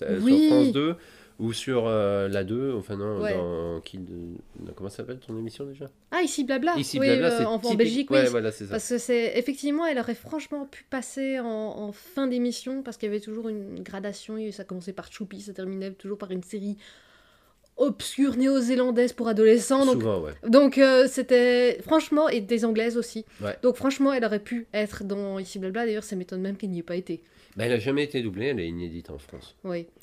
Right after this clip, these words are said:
Speaker 1: C'est
Speaker 2: Après,
Speaker 1: dommage.
Speaker 2: après, après, il y a des séries qui sont passées, dont j'ai souvenir dans Ici Blabla, qui n'ont aucune fiche française nulle part, hein.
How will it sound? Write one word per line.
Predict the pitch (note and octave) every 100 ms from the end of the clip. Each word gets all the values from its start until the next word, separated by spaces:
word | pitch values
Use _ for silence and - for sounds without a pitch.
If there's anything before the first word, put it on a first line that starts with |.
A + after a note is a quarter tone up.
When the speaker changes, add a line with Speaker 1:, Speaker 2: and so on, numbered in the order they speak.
| -
Speaker 1:
C'est | F#3
Speaker 2:
Après, | A3+ C#4+
Speaker 1:
dommage. | -
Speaker 2:
après, | G3+ G3+ -
après, | G3+ - C4+
il |
y | A3
a |
des | G3
séries | G3 A3 A#3 A3+ G3+
qui | F#3+
sont | G3+
passées, | G3 - A3
dont | F#3
j'ai | F3+ F#3
souvenir | - A3+ G#3+
dans |
Ici | F#3+ - F3+
Blabla, | E3+ E3+ C4 C#4
qui | - G3
n'ont | F3+ F3 F3 _
aucune | - C4 - G#3
fiche | G#3 C4+ -
française | - G#3 - A#3+ G#3+
nulle | A3 A#3+
part, | A#3 F3+ D3+
hein. | D#3